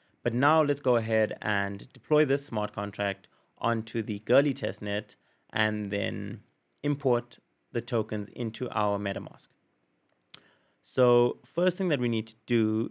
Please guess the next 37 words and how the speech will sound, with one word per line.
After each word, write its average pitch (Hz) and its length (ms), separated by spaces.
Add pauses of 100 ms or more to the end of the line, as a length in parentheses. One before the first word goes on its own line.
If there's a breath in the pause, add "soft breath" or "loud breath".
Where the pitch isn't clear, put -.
is 107 460
actually 113 460
change, 131 680
let's, - 720
wait, - 160 (180)
yeah, 58 180 (680)
is 117 400
change 135 420
the 127 80
environment 110 580
into 120 200
which 107 280
we 110 80
want 104 300
to 107 120
deploy 104 460
to. - 180 (500)
So - 140
we're 127 80
gonna 139 160
go 127 180
ahead 117 340
and 104 440
click - 180
on 110 120
injected 110 560
provider 107 640
MetaMask. 123 600
So - 140
this 104 200
will 110 80
essentially 107 480
connect 107 300
to 113 60
your 110 80
MetaMask 117 440
account, 156 540